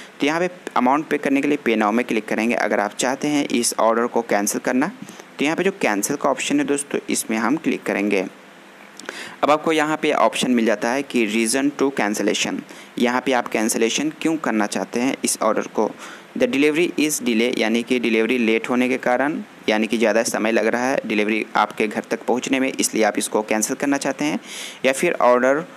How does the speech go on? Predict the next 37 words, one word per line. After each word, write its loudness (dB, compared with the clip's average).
place 4
by 4
mistake, 0
यानी 2
कि 0
गलती 0
से 0
आपने 0
order 2
किया 0
है। -2
या 4
फिर 0
जो 2
third 0
option 0
है, 0
item 2
price 0
ship -4
cost 0
too -4
high, -2
यानी 2
कि 0
जो 2
price 2
है 0
वो 0
हाई -2
है -2
इसलिए, 2
या 4
shipping 0
cost, 0
यानी 0
कि 0